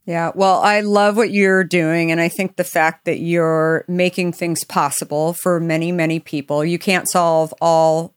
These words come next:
the problems for people, unfortunately, but you're definitely solving it for many. And when you're trying to really help people, uh, with a health issue, as I always say, that if you don't have your health,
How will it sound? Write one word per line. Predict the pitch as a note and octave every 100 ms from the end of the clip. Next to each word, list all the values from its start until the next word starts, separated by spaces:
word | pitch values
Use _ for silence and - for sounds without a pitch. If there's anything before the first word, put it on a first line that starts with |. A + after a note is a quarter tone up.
| _
the | D3+
problems | - D#3 D3+ D3 D3+ -
for | - D3
people, | E3 D3 D3+
unfortunately, | D3 C#3+ D#3+ D3+ D3+ D3 - C#3+ C#3+
but | C#3 -
you're | D3+
definitely | D3 D3+ D#3+ D3+ D3
solving | C#3 C#3+ C#3+ D3
it | D3 -
for | D#3 C#3+ E3
many. | D#3+ D#3 D3 C#3+ C#3
And | D#3 D3+
when | D3 D3+
you're | D3+
trying | - F#3 E3+ D#3+
to | D3+ - _ _ -
really | F#3 E3 D3+
help | E3 -
people, | E3 D3+ D3+ D3+ C#3+ C#3 _ _ _ _ -
uh, | C#3+ C3+
with | D3 D3+
a |
health | D#3 F3+ F#3+ -
issue, | F3 C#3+ - D3+ D3+ D3
as | D3 D3+
I | C#3+
always | D3+ D3+ D3+ -
say, | D3+ D3
that | D3 D3
if | C3+
you | D#3+
don't | D3+
have | D3 C#3+ C3+ D#3
your | C#3+
health, | E3+ E3+ F#3+ -